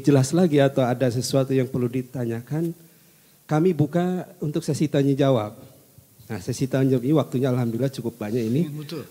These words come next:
Speaker 1: Mohon kesediaan Pak Cecep, barangkali nanti
Speaker 2: Ya.
Speaker 1: para peserta, ya barangkali ada yang memang dari awal awam sekali.
Speaker 2: Ya, silakan.
Speaker 1: Barangkali juga ada yang sudah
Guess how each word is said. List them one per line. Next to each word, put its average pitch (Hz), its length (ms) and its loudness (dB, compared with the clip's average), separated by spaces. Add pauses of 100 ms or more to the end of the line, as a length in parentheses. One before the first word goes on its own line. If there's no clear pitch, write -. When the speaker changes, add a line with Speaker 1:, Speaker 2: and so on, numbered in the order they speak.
Speaker 1:
Mohon 135 240 4
kesediaan 131 400 0
Pak 113 160 -2
Cecep, 123 260 -2
barangkali 127 460 0
nanti 127 400 0 (240)
Speaker 2:
Ya. 127 100 -10
Speaker 1:
para 120 220 0
peserta, 135 720 -4 (240)
ya 139 180 2
barangkali 139 540 0
ada 156 240 2
yang 160 180 4
memang 165 300 4
dari 139 240 2
awal 160 320 0 (400)
awam 147 320 4
sekali. 131 560 -4
Speaker 2:
Ya, 175 240 -2
silakan. 107 320 -12
Speaker 1:
Barangkali 139 480 4
juga 139 240 0
ada 131 160 2
yang 131 160 2
sudah 131 320 0